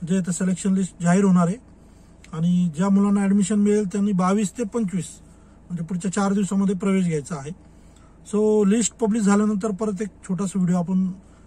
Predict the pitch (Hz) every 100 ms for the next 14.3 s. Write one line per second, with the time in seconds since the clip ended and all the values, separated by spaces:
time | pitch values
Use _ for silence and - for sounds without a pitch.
0 | - 160 175 - 233 233 220 - 180 170
1 | 160 160 190 180 190 - 214 208 196 190
2 | - - - - - 196 180 247 240 -
3 | - - 240 202 190 180 226 214 226 190
4 | 240 277 - - - - - - 196 175
5 | 190 190 226 226 175 160 160 214 202 190
6 | 208 185 - 196 208 196 208 180 180 180
7 | 170 185 175 175 170 165 - 170 208 -
8 | - - - - - 160 170 165 170 180
9 | 175 180 170 165 185 196 185 190 180 190
10 | 175 226 254 226 170 165 175 - - -
11 | - - 170 226 185 214 - 190 196 180
12 | 185 170 156 - - - - - - -
13 | 202 220 - - 190 196 202 175 196 185
14 | 190 208